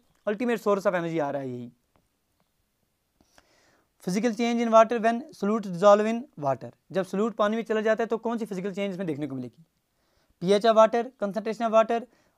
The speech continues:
both B and C, most appropriate answer। टेम्परेचर में भी चेंज देखने को मिल सकता है और कंसंट्रेशन में भी चेंज देखने को मिल सकता है। तो डी आप जो है most appropriate answers का ले सकते हैं। ठीक है जी,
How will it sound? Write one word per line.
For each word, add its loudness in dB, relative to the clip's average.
both 2
B -2
and -6
C, -4
most 2
appropriate -2
answer। -8
टेम्परेचर -4
में -4
भी -6
चेंज -4
देखने -2
को -6
मिल -6
सकता -2
है 0
और -8
कंसंट्रेशन -6
में -4
भी -10
चेंज -2
देखने -6
को -6
मिल -6
सकता -10
है। -8
तो -6
डी -2
आप 4
जो -4
है -4
most 2
appropriate -2
answers -6
का 2
ले -2
सकते -16
हैं। -20
ठीक -12
है -12
जी, -18